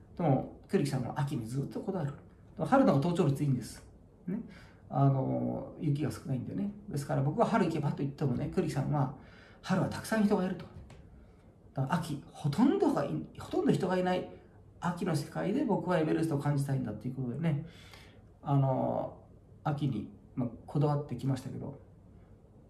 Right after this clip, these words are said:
やっぱしなかなか登頂できない。うん。で、僕自身どっかで首をかしげることもありましたね。うん。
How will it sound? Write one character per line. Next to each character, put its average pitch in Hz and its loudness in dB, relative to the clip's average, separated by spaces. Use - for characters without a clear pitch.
や 233 2
っ - -2
ぱ 302 4
し - 6
な 160 4
か 143 6
な 139 6
か 139 0
登 135 0
頂 123 -2
で 113 -4
き 117 -8
な 107 -8
い。 - -10
う 147 -4
ん。 143 -2
で、 240 -2
僕 208 4
自 254 6
身 233 6
ど 277 4
っ 285 -4
か 208 4
で 160 2
首 180 2
を 170 4
か 180 2
し - -2
げ 185 6
る 147 2
こ 139 4
と 135 0
も 123 -2
あ - 0
り 123 -2
ま 120 -4
し - -8
た 143 -10
ね。 202 0
う 135 0
ん。 123 2